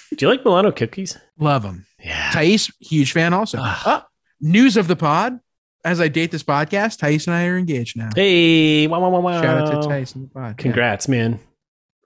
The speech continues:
Speaker 2: Thanks, buddy.
Speaker 1: I already
Speaker 2: I
Speaker 1: said
Speaker 2: like
Speaker 1: that
Speaker 2: to
Speaker 1: to
Speaker 2: keep
Speaker 1: you,
Speaker 2: the
Speaker 1: but
Speaker 2: listeners apprised of our personal lives. <laughs>
Speaker 1: Yeah.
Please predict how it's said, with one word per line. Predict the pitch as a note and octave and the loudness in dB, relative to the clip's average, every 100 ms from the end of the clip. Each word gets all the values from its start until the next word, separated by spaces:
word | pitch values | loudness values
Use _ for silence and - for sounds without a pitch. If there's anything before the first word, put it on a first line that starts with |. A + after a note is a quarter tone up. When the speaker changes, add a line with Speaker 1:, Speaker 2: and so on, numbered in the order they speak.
| _ _ | _ _
Speaker 2:
Thanks, | G#2+ G#2 | -14 -12
buddy. | B2 C3 B2 _ _ _ _ - | -14 -12 -14 _ _ _ _ -10
Speaker 1:
I | |
already | A2 A3 | -2 0
Speaker 2:
I | |
Speaker 1:
said | F#3 | 2
Speaker 2:
like | G#3 | 2
Speaker 1:
that | |
Speaker 2:
to | G3+ | 2
Speaker 1:
to | |
Speaker 2:
keep | F#3 | 0
Speaker 1:
you, | |
Speaker 2:
the | F3+ | 2
Speaker 1:
but | |
Speaker 2:
listeners | D3+ C#3+ C#3+ B2+ - - _ _ | 2 2 0 0 -4 -12 _ _
apprised | - C#3 C3 A#2 | -6 -2 -2 -4
of | |
our | A#2 | -6
personal | A#2 A#2 B2+ - | -4 -6 -8 -10
lives. | B2+ D3 - - | -10 -12 -14 -16
<laughs> | - C4 - - - - - - | -12 -12 -6 -4 -4 -6 -10 -6
Speaker 1:
Yeah. | - E2+ | -4 -6